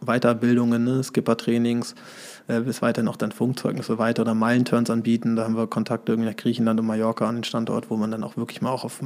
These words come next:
auf Seewegen fahren kann und nicht nur hier im Hafenbecken, wie man's gelernt hat. Und ich sag immer, fahrt erstmal gemeinsam mit uns das Boot kaputt, bevor ihr allein das Boot kaputt fahrt.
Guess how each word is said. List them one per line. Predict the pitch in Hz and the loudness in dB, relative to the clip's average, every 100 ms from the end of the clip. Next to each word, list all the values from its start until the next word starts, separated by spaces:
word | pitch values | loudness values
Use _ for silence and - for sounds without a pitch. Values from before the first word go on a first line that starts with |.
| - | -10
auf | - - | -10 2
Seewegen | 120 120 117 123 120 | 6 6 4 0 -2
fahren | 120 131 123 | -2 -2 0
kann | 120 123 127 - - - | 0 0 -2 -8 -18 -6
und | 127 | -4
nicht | 120 | 0
nur | 123 | 2
hier | 117 120 | 4 4
im | 113 | 4
Hafenbecken, | 117 117 117 123 135 127 - - | 0 2 0 0 -2 -6 -6 -2
wie | |
man's | 117 113 | -2 0
gelernt | 117 131 135 - | 0 0 0 -2
hat. | 131 - - - - - - | -4 -8 -20 -18 -18 -18 -8
Und | - 123 - | 0 0 0
ich | |
sag | - 117 | -2 0
immer, | 127 117 | 2 4
fahrt | - 127 | 4 4
erstmal | 127 127 | 2 2
gemeinsam | 120 117 123 120 | 4 6 6 6
mit | 113 | 6
uns | 143 156 | 6 6
das | 135 | 4
Boot | - 139 | 4 4
kaputt, | 135 123 127 123 | 2 2 2 2
bevor | - 120 | 2 4
ihr | 117 | 4
allein | 117 127 117 | 4 2 0
das | - | 0
Boot | 127 - | -4 -2
kaputt | 110 113 - | -2 -2 0
fahrt. | 131 143 | 2 2